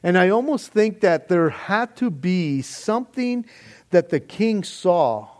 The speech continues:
in his cupbearer. That this man, and I don't know if he was the leader of other cupbearers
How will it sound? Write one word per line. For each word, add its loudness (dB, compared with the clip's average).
in -6
his -4
cupbearer. -8
That -10
this 0
man, 2
and 2
I 4
don't 0
know 2
if -8
he -2
was -2
the 2
leader 2
of 0
other 2
cupbearers 0